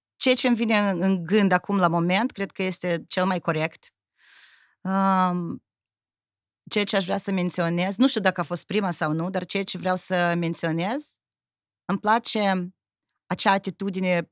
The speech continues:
psihoterapeutică, nu există nici bine și nu există nici rău. Există ceea ce avem la moment și să înțelegem ce avem cu asta de făcut.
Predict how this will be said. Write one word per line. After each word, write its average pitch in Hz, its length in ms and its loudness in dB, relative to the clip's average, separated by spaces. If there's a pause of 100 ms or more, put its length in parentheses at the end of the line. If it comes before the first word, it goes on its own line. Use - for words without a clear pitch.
(120)
psihoterapeutică, 185 840 -2
nu 185 100 0
există 175 400 -2
nici 185 300 2
bine 165 360 -4
și 226 160 -2
nu 190 80 -2
există 180 360 -6
nici 175 300 -4
rău. 151 320 -6 (240)
Există 175 480 -6
ceea 190 340 -2
ce 196 160 -2
avem 170 320 -2
la 165 100 2
moment 151 640 -2 (400)
și - 140 -4
să 180 140 -2
înțelegem 175 480 -2
ce 175 120 -2
avem 160 220 -4
cu 156 100 -6
asta 156 240 -6
de 151 120 -10
făcut. - 560 -16